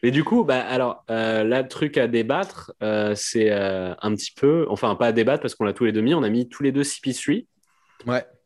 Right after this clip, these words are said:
Speaker 1: Euh, c'est surprise, je pensais pas que t'allais mettre C P three, je pense que tu l'as mis pour le, bah, euh, en fait, euh, un, pour moi, les Suns, ils méritent d'avoir un représentant. Et en fait, euh, pour moi, Devin
Speaker 2: Bah,
Speaker 1: Booker, il déçoit.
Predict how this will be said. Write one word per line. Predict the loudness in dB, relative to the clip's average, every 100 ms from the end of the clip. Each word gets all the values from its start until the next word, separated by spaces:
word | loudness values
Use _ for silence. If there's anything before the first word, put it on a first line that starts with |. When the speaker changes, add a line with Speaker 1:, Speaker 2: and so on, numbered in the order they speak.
| -6
Speaker 1:
Euh, | -2 0 0 0 0
c'est | -2 -4 -4
surprise, | -4 0 2 2 0
je | -2
pensais | -2 -2 -2
pas | -2
que |
t'allais | 0 0
mettre | 0
C | -4
P | -4
three, | 0 2 2
je |
pense | 0 -4 -4
que |
tu | -4 0
l'as | 2
mis | 2
pour | 0 -2
le, | -2
bah, | -8
euh, | -6 -2 -2 -4 -8 _ _ _ -8
en | -2
fait, | -2 2
euh, | 4 4 2 -10 -20 _ -10
un, | -4 -2
pour | 2 2
moi, | 4
les | 2
Suns, | 0 -2 0
ils | 0
méritent | 2 2 2 0 0
d'avoir | 0 0 -2 -2
un | 0
représentant. | 0 0 -2 -2 -2 -4 -4 _ _ _ _ _ -2
Et | 0
en | 0
fait, | 0 0
euh, | 4 4 4 2 2 0 0 -4 -6
pour | -2
moi, | 0 0
Devin | 0 -2
Speaker 2:
Bah, | -2
Speaker 1:
Booker, | -2 -2 -2
il |
déçoit. | -2 -4 -2 -2 -2